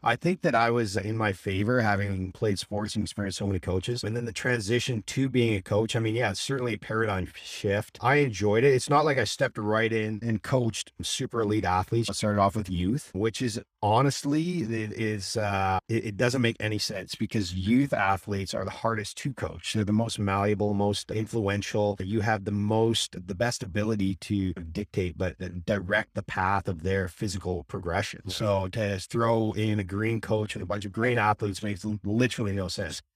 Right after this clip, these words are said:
Speaker 2: Yeah,
Speaker 1: But
Speaker 2: that,
Speaker 1: that
Speaker 2: that, that
Speaker 1: generally
Speaker 2: was
Speaker 1: seems to be the way that it goes lots of times.
Speaker 2: Yeah.
Speaker 1: So yeah, I mean, you know what? I, I think my own, uh, coaching philosophy and training philosophies as well, certainly, and, and coaching style has shifted,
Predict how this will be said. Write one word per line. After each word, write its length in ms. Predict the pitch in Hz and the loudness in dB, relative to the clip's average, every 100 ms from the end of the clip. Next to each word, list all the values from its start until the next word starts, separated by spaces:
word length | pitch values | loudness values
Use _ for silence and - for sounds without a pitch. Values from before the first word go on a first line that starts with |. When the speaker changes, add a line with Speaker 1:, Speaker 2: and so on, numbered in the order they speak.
| - | -6
Speaker 2:
Yeah, 120 | 120 | 6
Speaker 1:
But 220 | 117 151 | 8 8
Speaker 2:
that, 0 | |
Speaker 1:
that 80 | 123 | 8
Speaker 2:
that, 140 | 127 127 | 4 4
that 120 | 117 | 4
Speaker 1:
generally 260 | 113 147 139 | 4 4 2
Speaker 2:
was 60 | |
Speaker 1:
seems 180 | 147 139 | 0 0
to 60 | 131 | 2
be 140 | 131 | 2
the 80 | 120 | 4
way 200 | 120 117 | 6 6
that 180 | 117 107 | 6 4
it 100 | 92 | 2
goes 380 | 113 120 113 95 | 4 6 4 2
lots 240 | 87 87 | 0 0
of 80 | - | -4
times. 280 | 90 80 - | -6 -6 -2
Speaker 2:
Yeah. 220 | 95 80 | -2 -2
Speaker 1:
So 160 | - 143 | 0 4
yeah, 260 | 127 135 95 | 6 6 2
I 160 | 104 | 0
mean, 240 | 120 120 113 _ - | -2 -2 -6 _ -2
you 60 | 139 | 4
know 100 | 127 | 6
what? 180 | 120 | 6
I, 200 | 120 123 | 6 4
I 40 | 107 | 2
think 140 | 127 | 0
my 120 | 120 | 2
own, 280 | 113 117 113 - | 2 2 -2 -2
uh, 220 | 107 104 98 | 2 2 0
coaching 380 | - 107 - 107 | -2 -4 -2 -2
philosophy 520 | 107 98 98 - 107 | 2 4 2 0 -2
and 80 | 95 | -2
training 260 | 92 95 | 0 -2
philosophies 500 | 92 87 82 - 82 | -2 -2 -2 -2 -6
as 120 | 78 | -6
well, 180 | 78 85 | -2 0
certainly, 480 | 82 90 87 87 87 | -2 -6 -6 -4 -2
and, 240 | 85 82 | -4 -6
and 240 | - 90 82 | -4 -4 -4
coaching 540 | - 98 - 92 82 | -2 -2 0 -2 -2
style 840 | 76 - - 80 92 92 78 82 95 | -4 -8 -2 2 2 2 -2 -2 -4
has 180 | 82 85 | -4 -4
shifted, 720 | - - 87 - 104 117 | -4 -4 -6 -6 -4 -2